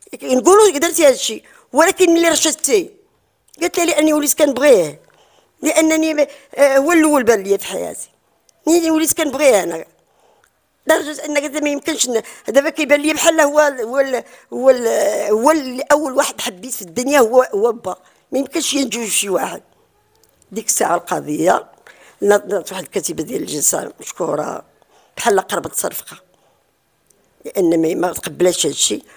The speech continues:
ولكن انا من، من دو-، من، آه، الناحيه الاجتماعيه والواقعيه اللي كاينه في المغرب وفي العالم كله، راه البنت ملي كتكون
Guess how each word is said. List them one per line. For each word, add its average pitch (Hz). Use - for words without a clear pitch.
ولكن 254
انا 294
من، 233
من 214
دو-، 196
من، 196
آه، -
الناحيه 220
الاجتماعيه 190
والواقعيه 190
اللي 170
كاينه 165
في -
المغرب 165
وفي -
العالم 175
كله، 190
راه 202
البنت 202
ملي 214
كتكون 202